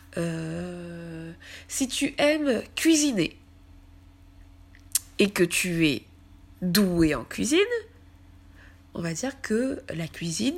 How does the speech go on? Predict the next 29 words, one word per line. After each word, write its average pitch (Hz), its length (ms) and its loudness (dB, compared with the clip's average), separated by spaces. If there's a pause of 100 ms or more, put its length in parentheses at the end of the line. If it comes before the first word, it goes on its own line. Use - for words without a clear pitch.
c'est - 220 -6
ta 294 120 4
passion. - 360 0 (3000)
J'espère 190 360 -4
que 185 60 -2
pour 180 260 -8
toi, 196 280 0
c'est - 200 -6
clair, - 280 0 (520)
<laughs> - 520 -16
mais 240 120 6
je 233 60 4
vais 254 80 6
prendre 294 220 0
un 262 100 2
autre 247 180 -8
exemple. - 460 -6
Par 214 120 6
exemple, 254 520 2 (220)
lorsque 254 280 2
le 254 180 4
cercle, - 580 -2 (600)
je 185 240 0
suis, - 340 -4
ce - 180 4
pourquoi 240 380 2
tu 214 240 0
es 196 40 2
doué 202 520 0